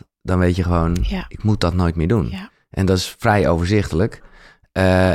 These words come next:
Speaker 1: eten, ja, dat kan dus niet.
Speaker 2: Ja.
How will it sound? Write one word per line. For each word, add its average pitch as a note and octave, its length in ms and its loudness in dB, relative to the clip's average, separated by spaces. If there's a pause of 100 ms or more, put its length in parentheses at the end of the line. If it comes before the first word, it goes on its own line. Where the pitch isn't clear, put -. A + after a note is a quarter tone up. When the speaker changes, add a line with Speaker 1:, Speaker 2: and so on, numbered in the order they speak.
Speaker 1:
eten, A#2 480 2
ja, G#2+ 340 0 (120)
dat - 260 -4
kan C3+ 200 0
dus E2+ 160 -2
niet. F2+ 360 -2
Speaker 2:
Ja. - 220 -18